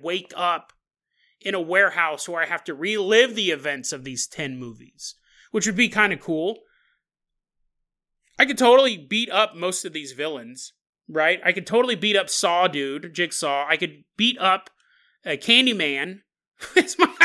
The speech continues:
shit from side to side. That guy's, like, six-foot-three with a hook for a hand. Plus, Tony Todd's awesome. I wouldn't w-, really wanna beat him up. But, dude, like, the Blair Witch? Okay, <laughs> okay, so maybe I couldn't beat up half these guys.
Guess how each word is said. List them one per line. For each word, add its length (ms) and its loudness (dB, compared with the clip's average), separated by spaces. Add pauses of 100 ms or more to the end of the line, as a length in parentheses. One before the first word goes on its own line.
shit 240 0
from 220 -8
side 280 2
to 60 -14
side. 320 -2
That 140 -4
guy's, 240 2
like, 200 0
six-foot-three 960 0
with 140 -6
a 100 -6
hook 280 -6 (300)
for 160 0
a 60 -2
hand. 300 0
Plus, 200 2
Tony 260 -2
Todd's 300 2
awesome. 280 0
I 120 0
wouldn't 420 -10
w-, 220 -20
really 200 -4
wanna 180 -6
beat 160 -8
him 160 -10
up. 140 -10 (420)
But, 140 2
dude, 220 10
like, 200 2
the 80 -2
Blair 420 4
Witch? 640 -2 (580)
Okay, 200 4
<laughs> 280 4
okay, 220 6
so 180 -4 (120)
maybe 480 2
I 120 0 (100)
couldn't 340 -2
beat 180 4
up 160 2
half 240 4
these 240 -8
guys. 380 4